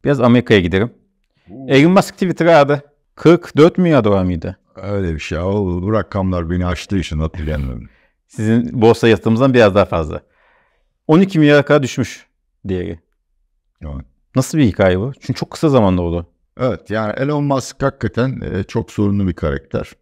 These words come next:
Speaker 2: Dün Wall Street Journal'da bir makale yayınlandı. Uyuşturucu bağımlısı olduğuna dair. Kendisi, dü-,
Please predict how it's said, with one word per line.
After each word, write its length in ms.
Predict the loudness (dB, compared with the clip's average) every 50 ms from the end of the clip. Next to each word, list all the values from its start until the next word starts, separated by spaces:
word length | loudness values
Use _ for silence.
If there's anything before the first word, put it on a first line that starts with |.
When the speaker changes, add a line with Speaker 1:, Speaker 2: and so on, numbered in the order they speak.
| _ -6
Speaker 2:
Dün 420 | 0 0 2 2 0 -2 -8 _ _ _ _ -10 -4
Wall 200 | -2 -2 -2 -2
Street 420 | -4 -6 -4 -2 -2 -2 _ -2
Journal'da 520 | 0 0 2 2 0 -2 -2 -4 -4 -4
bir 200 | -4 -8 -8 -10 _ -8
makale 500 | -6 -6 -6 _ -2 -2 -2 -2 -2 -4
yayınlandı. 560 | -4 -4 -4 -4 -4 -6 -4 -6 -6 -4 -2
Uyuşturucu 460 | -4 -4 -4 -8 -8 -6 -6 -4 -4
bağımlısı 460 | -4 -4 -6 -6 -8 -12 -12 -10 -8
olduğuna 440 | -8 -6 -6 -8 -8 -8 -8 -8 -8
dair. 240 | -10 -10 -10 -12 -14
Kendisi, 440 | -6 -4 -4 -4 -4 -6 -8 -14 -10
dü-, 220 | -6 -6 -6 -6